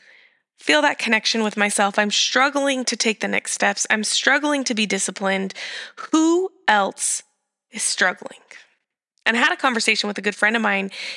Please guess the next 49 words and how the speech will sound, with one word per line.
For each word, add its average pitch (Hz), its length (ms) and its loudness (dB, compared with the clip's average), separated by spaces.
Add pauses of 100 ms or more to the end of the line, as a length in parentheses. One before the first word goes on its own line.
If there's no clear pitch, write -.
(140)
and 226 720 2
I - 80 0
said, 220 180 -2
"I 220 60 -4
think 370 180 -4
I 466 100 2
might - 360 -2
set - 220 0
myself 214 360 -2
up 196 140 -4
a - 40 -6
little - 180 -4
challenge." - 800 -2 (180)
And 214 140 -8
she - 140 -4
said, 82 400 0 (800)
"Ooh, 220 220 2
I'm 196 200 2
in. 180 180 0
If 185 160 -6
you 240 140 2
set - 200 0
yourself 240 420 0
up 214 140 -2
a 214 60 -10
challenge, 190 500 0
I - 100 2
want 190 260 -2
you 190 60 0
to 185 40 0
write 185 160 4
it 196 80 -6
down. 180 380 0 (480)
I'm 185 100 4
gonna 190 160 0
do 175 140 0
it - 80 -6
with - 180 -4
you - 120 -6
for - 200 -6
the 208 80 2
month 208 220 2
of 233 80 -4
February, 190 420 2
thirty-day 190 460 0
challenge." - 640 -6 (120)
I'm - 80 -16
like, - 240 -12
"Okay." 208 400 -2